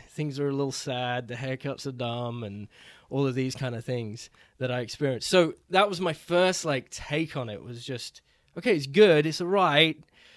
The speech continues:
but it's not that great. And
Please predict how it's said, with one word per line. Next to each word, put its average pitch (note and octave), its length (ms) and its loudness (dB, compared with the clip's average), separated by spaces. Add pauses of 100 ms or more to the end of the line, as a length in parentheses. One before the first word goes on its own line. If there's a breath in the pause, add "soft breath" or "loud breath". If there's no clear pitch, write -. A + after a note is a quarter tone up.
(560 soft breath)
but F3+ 160 -8
it's A3+ 100 -10
not D4+ 300 -8
that D#4 340 -8
great. B2+ 640 -6 (640)
And F3 180 0